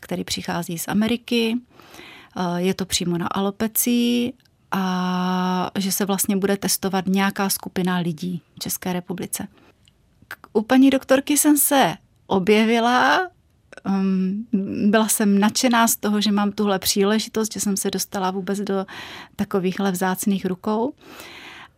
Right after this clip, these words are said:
A, eh, rozebírali jsme spolu samozřejmě moje možnosti, moji nemoc.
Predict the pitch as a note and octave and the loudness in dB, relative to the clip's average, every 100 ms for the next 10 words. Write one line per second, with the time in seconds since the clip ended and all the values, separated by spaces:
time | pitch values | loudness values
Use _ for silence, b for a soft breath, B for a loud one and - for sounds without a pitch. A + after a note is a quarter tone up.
0 | - G3 F#3+ F#3+ F#3 F3+ F3+ F3+ F3+ B | -4 0 2 2 2 0 -2 -4 -6 B
1 | B - G3+ F#3+ G3 G#3 G#3 G#3 G#3 G3+ | B -8 -4 -4 -4 -2 0 0 0 2
2 | G3 F#3+ - G3+ - G3+ F#3+ G3+ F#3+ - | 2 0 -2 -4 -4 -4 -2 -2 -4 -4
3 | F#3+ F#3+ F#3 F#3+ E3+ E3+ G3+ G#3 - A3+ | -2 0 0 0 -2 -2 -2 -2 -2 -2
4 | G3 F3 E3+ F3+ G#3+ - - | -2 -2 -2 -2 -2 -4 -8